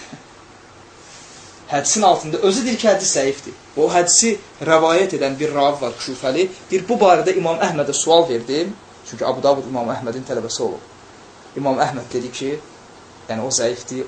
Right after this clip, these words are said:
ondan hədis götürülməz, məqbul deyil və s. və ilə. Yəni özü yazır.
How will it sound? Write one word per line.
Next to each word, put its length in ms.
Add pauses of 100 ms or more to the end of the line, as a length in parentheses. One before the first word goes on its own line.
ondan 280
hədis 280
götürülməz, 680 (240)
məqbul 360
deyil 220
və 80
s. 140
və 260
ilə. 160 (560)
Yəni 120
özü 220
yazır. 320